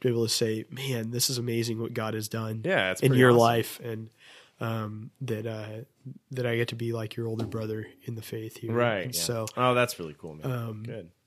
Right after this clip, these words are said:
Speaker 1: so that was a real gift. But, so I went for, for kinda two reasons. I think the
Speaker 2: Yeah.
Speaker 1: diocese invited us to go for two reasons and paid for us to go.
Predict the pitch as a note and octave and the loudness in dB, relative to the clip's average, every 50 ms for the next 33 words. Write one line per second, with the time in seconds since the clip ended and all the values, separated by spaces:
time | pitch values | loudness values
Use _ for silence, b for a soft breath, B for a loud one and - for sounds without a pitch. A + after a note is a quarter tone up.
0 | _ - - - E3+ F3 G3 F#3 E3 D#3+ D3 C#3 C#3 C3+ A#2+ - B B B B | _ 0 4 6 8 10 8 8 8 6 4 4 4 4 2 2 B B B B
1 | B B B _ - - - - _ _ _ _ - D4+ A3+ D#3+ E3+ F3+ F3 F3 | B B B _ -10 -10 -10 -10 _ _ _ _ -10 -4 4 8 8 8 8 6
2 | - - _ - - _ _ _ _ - - F#3+ F3+ - - G3 F3 E3+ F#3+ G#3+ | 4 -2 _ -20 -20 _ _ _ _ -10 -6 -2 0 4 6 8 10 10 10 10
3 | G3+ G3+ - E3+ C#3 C3 C3+ - - C#3+ C3+ - - - - C#3+ B2+ - - - | 8 8 6 6 6 6 4 2 0 0 0 0 -2 -2 0 0 0 0 0 2
4 | D3+ C3 A#2+ A#2 A2 A2 A2+ A2 A#2 A#2+ A#2+ C3 B2+ B2 - - A#2+ A2+ A#2 A2 | 2 2 2 2 0 -2 -4 -4 -2 0 0 0 0 0 0 -2 -2 0 2 2
5 | A#2 B2 C#3+ C#3 C3 - C#3 C3+ B2 A#2 A#2+ - - - - C#3+ C3 B2+ B2+ C3 | 6 8 8 8 8 6 4 2 2 2 0 -2 -2 -2 -2 -2 0 0 0 2
6 | B2+ C3 C3 A#2+ B2 - - - B2 A2+ A#2 A#2 A#2+ A#2+ B2 A#2 - - - - | 2 2 2 2 0 -2 -2 -4 -4 -4 -2 -2 0 0 -2 -2 -6 -8 -6 -6
7 | A#2+ - - C3+ B2 A#2 A2+ A#2+ A#2 A#2+ A#2 A2+ A2 A2 A#2 A#2 - - B2+ A#2 | -6 -4 -2 -2 -2 0 0 -2 -2 -2 -4 -6 -6 -8 -10 -8 -6 -4 -6 -4
8 | - - B2 - - - A#2 B2 B2 B2+ A#2 | -4 -4 -4 -4 -6 -8 -4 -2 -2 -2 -2